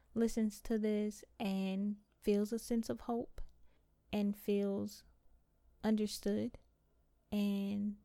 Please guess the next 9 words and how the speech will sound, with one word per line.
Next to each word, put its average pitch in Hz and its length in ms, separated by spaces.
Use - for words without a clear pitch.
has 220 260
the 208 100
courage 208 500
to 214 120
keep 214 320
fighting 208 580
and 202 180
keep 220 280
going 196 480